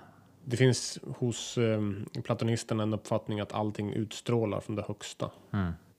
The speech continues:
Speaker 1: Procession och återvändande, på engelska procession and return. Det fin-, det finns ju hos flera av de här, eh, olika former av platonister den, den grundtanken, men i, hos de här senare platonisterna så är ju, innebär inte liksom återvändandet nödvändigtvis att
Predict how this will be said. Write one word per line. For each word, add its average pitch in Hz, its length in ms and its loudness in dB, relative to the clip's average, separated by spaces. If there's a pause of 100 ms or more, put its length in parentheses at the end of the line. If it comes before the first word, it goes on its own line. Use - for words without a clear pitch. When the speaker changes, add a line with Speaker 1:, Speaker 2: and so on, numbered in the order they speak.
(100)
Speaker 1:
Procession 110 840 2
och - 300 -4
återvändande, 110 1200 0
på - 140 -4
engelska 107 360 0
procession 110 640 -2
and 101 160 0
return. - 880 -2 (100)
Det 131 160 0
fin-, 120 260 0
det 127 100 4
finns 131 240 6
ju 131 40 8
hos 120 240 4
flera 156 340 10
av 135 80 8
de 104 220 4
här, 104 260 4
eh, 110 80 0 (240)
olika 120 340 6
former 117 420 6
av 110 60 4
platonister 107 880 -2
den, 104 520 0
den 110 200 4
grundtanken, 113 680 4
men 113 320 2
i, - 560 -2
hos 127 200 4
de 131 120 4
här 117 100 4
senare 135 580 6
platonisterna 117 600 2
så - 140 0
är 117 40 4
ju, 113 200 4
innebär 123 480 6
inte 113 320 4
liksom 101 380 0
återvändandet 117 880 0
nödvändigtvis 101 720 0
att - 220 -4